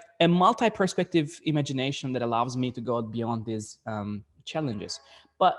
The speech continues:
what was really inspiring for me was, I think, almost two thousand twelve when I, um, saw my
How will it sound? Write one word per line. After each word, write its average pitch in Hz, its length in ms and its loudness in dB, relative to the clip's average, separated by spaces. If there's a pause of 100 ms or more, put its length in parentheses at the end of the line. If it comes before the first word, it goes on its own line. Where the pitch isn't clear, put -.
what 403 140 0
was 285 180 2
really 220 180 2
inspiring 185 480 -2
for 139 220 0
me 123 120 -2
was, 107 400 -2 (180)
I 131 80 2
think, 143 160 -4
almost 131 240 0
two 139 80 -6
thousand 123 280 -2
twelve 135 360 0
when 123 140 0
I, 117 360 -2
um, 110 180 -4
saw 127 180 0
my 110 380 -2